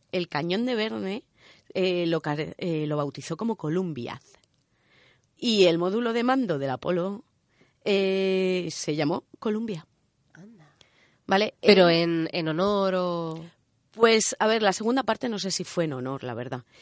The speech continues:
Speaker 1: Él, la primera parte, eh, Verne lo llamó por temas de balística y demás, de unos cañones muy grandes que había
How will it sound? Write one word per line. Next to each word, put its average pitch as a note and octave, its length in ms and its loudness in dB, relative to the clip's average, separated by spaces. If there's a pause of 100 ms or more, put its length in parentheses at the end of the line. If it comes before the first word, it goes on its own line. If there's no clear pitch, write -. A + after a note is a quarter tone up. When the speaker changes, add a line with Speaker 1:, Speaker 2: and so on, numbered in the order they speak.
(220)
Speaker 1:
Él, G#3+ 440 2
la F#3+ 100 2
primera F3 320 0
parte, F3+ 580 -2
eh, D#3 320 -4
Verne F#3 320 0
lo F#3 120 2
llamó F3 340 0
por D#3+ 180 -4
temas F3 240 -4
de F3+ 60 -2
balística D3 880 -6
y D3 60 -2
demás, D3+ 320 -2
de D3+ 100 -4
unos D#3+ 220 -2
cañones D#3+ 440 -4
muy D3 140 -6
grandes D#3+ 440 -2
que C#3+ 120 -12
había D3 500 -4